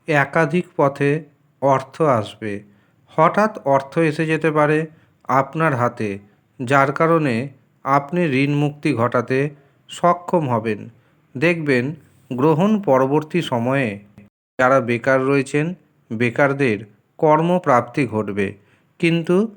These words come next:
সন্তানের শরীর স্বাস্থ্য খারাপ হতে পারে এবং যারা উচ্চশিক্ষা করছেন বা গবেষণা করছেন, সেদিকে সচেতন থাকতে হবে। দ্বিতীয় যে রাশির কোটিপতি হওয়ার সম্ভাবনা রয়েছে,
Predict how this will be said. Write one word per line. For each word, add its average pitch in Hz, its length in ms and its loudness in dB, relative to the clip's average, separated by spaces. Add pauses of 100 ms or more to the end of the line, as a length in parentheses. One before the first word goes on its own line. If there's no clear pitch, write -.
(220)
সন্তানের 170 680 0
শরীর 147 300 0
স্বাস্থ্য 143 380 -2
খারাপ 127 340 2
হতে 147 200 0
পারে 147 280 0 (520)
এবং 131 300 0
যারা 131 300 2 (480)
উচ্চশিক্ষা 147 840 -2
করছেন 131 460 -2 (460)
বা 131 160 2 (100)
গবেষণা 131 520 0
করছেন, 143 460 -2 (480)
সেদিকে 135 480 0 (380)
সচেতন 165 600 -2
থাকতে 117 380 -4
হবে। 101 320 -2 (640)
দ্বিতীয় 156 480 0 (480)
যে 135 300 0
রাশির 113 480 0 (420)
কোটিপতি 180 560 0
হওয়ার 147 360 4
সম্ভাবনা 139 540 2
রয়েছে, 147 400 0